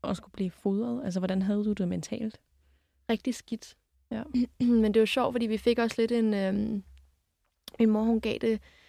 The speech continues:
Speaker 2: gav det også lidt en stemme. Altså, hun sagde, "Jamen, nu er det din spiseforstyrrelse, der taler," hvis det var, jeg begyndte at klage over, at jeg skulle have noget mad eller et
Speaker 1: Mm.
Speaker 2: eller andet. Men det var rigtig hårdt,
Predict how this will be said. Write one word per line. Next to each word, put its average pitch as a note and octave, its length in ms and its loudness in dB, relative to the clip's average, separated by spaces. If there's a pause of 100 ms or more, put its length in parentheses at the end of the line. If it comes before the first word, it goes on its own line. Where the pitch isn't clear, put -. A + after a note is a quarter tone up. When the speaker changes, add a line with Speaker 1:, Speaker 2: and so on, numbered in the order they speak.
(280)
Speaker 2:
gav A3+ 140 2
det G#3+ 100 0
også G#3 160 -2
lidt G#3+ 120 -4
en A3 60 4
stemme. G#3+ 440 0
Altså, A3 180 -2
hun G#3 100 0
sagde, G#3+ 180 -2
"Jamen, G#3 100 2
nu A3+ 60 4
er A3+ 40 4
det A3 140 -4
din A3 100 2
spiseforstyrrelse, A#3 720 -2
der G3 80 -6
taler," G#3+ 340 -4
hvis G3+ 140 -4
det G3+ 100 -6
var, G3+ 80 0
jeg G3 100 -2
begyndte G#3+ 280 0
at G3+ 80 -6
klage F#3+ 280 0
over, - 180 -2
at G#3 60 -4
jeg G3+ 80 -6
skulle F#3+ 160 -6
have G3 120 -2
noget G3 160 -2
mad F#3 220 -2
eller - 140 -8
et G#3+ 100 -6
Speaker 1:
Mm. F#3+ 40 -2
Speaker 2:
eller F3 160 -4
andet. - 280 -12
Men G#3 100 4
det G3 120 4
var - 60 -4
rigtig F#3+ 220 -2
hårdt, F#3+ 280 0